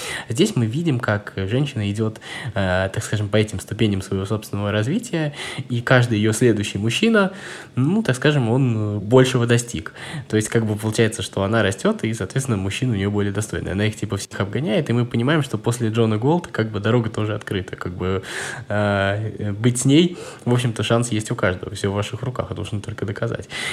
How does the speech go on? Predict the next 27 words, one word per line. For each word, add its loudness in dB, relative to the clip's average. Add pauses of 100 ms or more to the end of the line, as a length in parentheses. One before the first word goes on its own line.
(120)
И 6
на 6
самом 4
деле 6
над 6
этим 2
не 4
нужно 4
смеяться, 2
потому 2
что -2
это, -2 (340)
а, 4 (520)
как -2
бы, 2 (1600)
я 6
бы 0
не 4
рассматривал 4
это 2
как 4
рекомендацию 4
руководства 6
к 0
действию 4
для 2
всех, 2